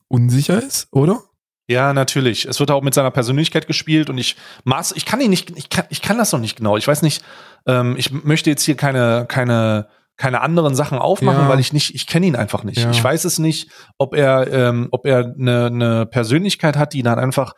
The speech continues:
Speaker 2: in dieser Unsicherheit sich so ein bisschen, äh, manifestiert. Ich kann, ich kann's nicht sagen. Ich mach das auch gar nicht an dieser Personalie fest. Ich mach das einfach nur an der Repräsen-, an, an diesem, an dieser Präsentation fest, die da, die da getroffen wurde.
Speaker 1: Ja.
Speaker 2: An der Tatsache, wie da von A nach B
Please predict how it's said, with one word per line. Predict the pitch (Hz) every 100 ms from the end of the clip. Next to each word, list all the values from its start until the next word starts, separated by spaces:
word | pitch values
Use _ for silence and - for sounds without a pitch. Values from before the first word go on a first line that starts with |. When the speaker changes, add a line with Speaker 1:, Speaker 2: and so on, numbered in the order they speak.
| _
Speaker 2:
in | - 131
dieser | 127 117 -
Unsicherheit | 175 185 170 151 143 135
sich | 135
so | 131
ein | 120
bisschen, | 135 - 139 127 123 120 -
äh, | -
manifestiert. | 120 120 131 - 123 - 202 202
Ich | 160 -
kann, | - -
ich | -
kann's | - 208
nicht | 196 175
sagen. | 165 175 180 123 - - - -
Ich | 131
mach | 156 160
das | 185
auch | 170 -
gar | 156
nicht | 185 175
an | 165
dieser | 156
Personalie | - 151 139 135 147 170
fest. | - 104 -
Ich | 165
mach | 160
das | 160
einfach | 151 165 165
nur | 160
an | 147
der | 143
Repräsen-, | 139 - 147 139 -
an, | 127
an | 131 139
diesem, | 135 127 123 _ _ -
an | 135
dieser | 135
Präsentation | - 170 156 151 127 180 190
fest, | 107 - -
die | 127
da, | 113 104
die | 104 113
da | 110
getroffen | 110 - 107 104
wurde. | 98 117
Speaker 1:
Ja. | 147
Speaker 2:
An | 151
der | 143
Tatsache, | 139 147 160 147 139 _ _ _
wie | 117 135 190
da | 170 165 180 185 - _ _ _ _ _ _
von | - - 156 165
A | - 147
nach | 175 143
B | - 143 156 160 156